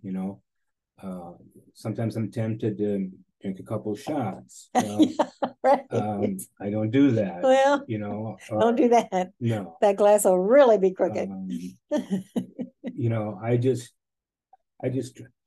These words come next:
Speaker 1: you know, when I do blow up, I blow up. But it's not,
Speaker 2: Yes.
Speaker 1: it's not, it's not often. I mean, this week had a lot of problems with, with this, uh, with the Zoom app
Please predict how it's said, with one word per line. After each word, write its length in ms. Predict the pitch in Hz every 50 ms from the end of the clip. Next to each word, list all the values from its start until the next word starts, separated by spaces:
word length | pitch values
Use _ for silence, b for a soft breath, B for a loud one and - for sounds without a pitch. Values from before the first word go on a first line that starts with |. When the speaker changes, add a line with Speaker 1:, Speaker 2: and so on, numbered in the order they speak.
| _ _ _ _ _ -
Speaker 1:
you 80 | 127
know, 100 | 127 127
when 160 | 127 135 147
I 100 | 151 151
do 240 | 143 131 151 160 156 143
blow 360 | 139 139 135 135 131 131 131
up, 220 | 127 127 123 - _ -
I 140 | - 113 107
blow 480 | 98 98 101 98 98 98 95 90 85 -
up. 80 | - _ _ _ _ -
But 140 | - 104 104
it's 100 | 202 185
not, 80 | 170
Speaker 2:
Yes. 400 | 180 175 156 147 127 123 120 -
Speaker 1:
it's 200 | 107 101 - -
not, 420 | 127 120 123 123 123 123 123 120 - - _ _ _ _ _ -
it's 180 | 110 - -
not 220 | 123 117 110 110 101
often. 460 | 101 101 95 92 92 92 - - _ _ _ _ _ _
I 60 | - 107
mean, 400 | 110 107 107 104 92 92 95 95
this 240 | 113 123 120 - -
week 340 | 123 123 120 117 113 - - - - - _ _ _ - -
had 180 | - 110 110 107
a 40 | 107
lot 340 | 107 107 107 110 113 110 110
of 120 | 107 107
problems 540 | - 110 107 107 104 101 101 101 101 95 - -
with, 260 | 104 98 95 95 - - _ _ _ _ _ _ _ _ _ _ _
with 200 | 107 107 101 -
this, 260 | - 104 98 90 101 98 - 113
uh, 380 | 107 98 98 95 92 92 92 92
with 240 | 92 98 101 98 -
the 100 | 110 104
Zoom 440 | 92 90 95 110 113 117 117 120 117
app 500 | 107 107 110 110 110 110 113 110 104 95